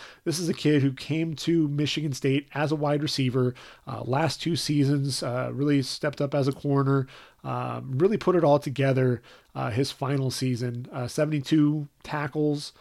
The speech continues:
um, you know, had an interception, fifteen pass breakups, a total of twenty-four in his career. Had, uh, saw some time at receiver as well. I think thirty-six snaps, if I wanna say,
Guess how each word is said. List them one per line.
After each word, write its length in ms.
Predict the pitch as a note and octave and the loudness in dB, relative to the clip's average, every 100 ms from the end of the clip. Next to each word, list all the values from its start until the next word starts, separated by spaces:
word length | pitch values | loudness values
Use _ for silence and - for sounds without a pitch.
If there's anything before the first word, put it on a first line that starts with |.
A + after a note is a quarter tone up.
| - - _ - | -20 -20 _ -10
um, 640 | - B2+ B2+ C3 D3 C#3 _ _ | -8 -8 -8 -10 -12 -18 _ _
you 80 | D3 | -8
know, 100 | B2 | -6
had 240 | A2+ C#3 D#3 | -6 -4 0
an 100 | D3+ | 0
interception, 600 | D3+ C#3+ D#3 C#3+ - C3 | 0 0 0 -2 -2 -4
fifteen 600 | - F3+ - - F3 D#3 | -4 -6 -6 -6 -4 -4
pass 320 | C#3 D3 C3 | -4 -4 -4
breakups, 420 | - D3 C#3 D3+ | 0 0 0 -4
a 60 | C3 | -2
total 240 | G3+ B3+ | -2 0
of 60 | G3 | 0
twenty-four 680 | - F3+ C#3+ - C#3+ E3 - | -2 -4 -4 -2 0 0 0
in 140 | D3+ | -4
his 260 | D3+ E3 D3+ | -2 -2 -2
career. 600 | - C3 C3 C3 C3 C3 - - - | -4 -2 2 4 4 2 -6 -20 -20
Had, 400 | - C#3 D#3+ C#3+ | -8 -4 -4 0
uh, 400 | D#3 D3+ C#3+ D3 | 2 4 2 0
saw 200 | D#3 E3 | 0 0
some 180 | E3+ E3+ | 0 -2
time 320 | C3+ D#3+ D#3+ | -4 -2 -2
at 240 | E3 D3 - | -2 -4 -6
receiver 420 | C#3 D#3+ C#3+ D3+ | -4 -2 0 0
as 140 | C#3 | 0
well. 240 | C3 C#3 C#3 | 2 2 2
I 160 | C#3+ | 0
think 240 | C3+ C#3+ - | -4 -8 -4
thirty-six 640 | D3+ D#3 - - C#3 - | -2 -2 -4 -4 -6 -6
snaps, 480 | - D3 C3 D3 - | -6 -4 -4 -4 -8
if 80 | - | -8
I 80 | B2+ | -6
wanna 240 | C#3 C3 | -4 -4
say, 380 | - C#3+ C3+ | -4 0 0